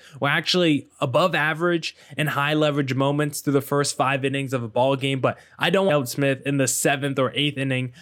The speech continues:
of a, uh, of a one or two run ball game, because I, I would just sweating bullets if that happened. So I don't wanna see that happen. Uh, uh, I don't wanna see Caleb Smith coming anywhere near high leverage moments, and I'm glad he's out the rotation because, he, listen, when I talk about these players, these players sometimes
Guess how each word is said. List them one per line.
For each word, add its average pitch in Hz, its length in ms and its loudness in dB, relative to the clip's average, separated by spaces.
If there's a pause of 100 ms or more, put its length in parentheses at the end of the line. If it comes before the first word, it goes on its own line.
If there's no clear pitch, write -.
(120)
of 139 140 2
a, 123 80 2 (220)
uh, 120 340 -2
of 143 120 -2
a 131 80 2
one 139 500 2 (240)
or 139 180 4
two 160 320 4
run 139 240 2
ball 123 240 2
game, 123 240 -4
because 127 300 -2
I, 139 180 2
I 131 200 0
would 165 140 4
just 147 100 -4
sweating 151 400 2
bullets 139 400 0
if 120 80 -6
that 123 200 0
happened. 120 380 -6
So 131 100 0
I 117 140 -2
don't 156 260 0
wanna 156 200 0
see 143 180 0
that 123 180 0
happen. 120 420 -4 (320)
Uh, 135 60 -4
uh, 120 560 0
I 131 120 0
don't 156 140 4
wanna 160 180 2
see 147 160 0
Caleb 143 320 2
Smith 135 280 -2
coming 139 320 -2
anywhere 170 420 4
near 135 240 0
high 123 200 -2
leverage 120 320 -2
moments, 127 360 -2
and 135 120 0
I'm 147 100 2
glad 156 300 2
he's 135 140 0
out 135 180 0
the 131 80 2
rotation 123 520 -2
because, 123 300 -2 (300)
he, 151 260 0
listen, 156 360 2
when 135 100 2
I 180 60 2
talk 180 320 0
about 165 200 2
these 156 160 0
players, 147 380 0
these 143 220 2
players 143 320 0
sometimes 131 500 -2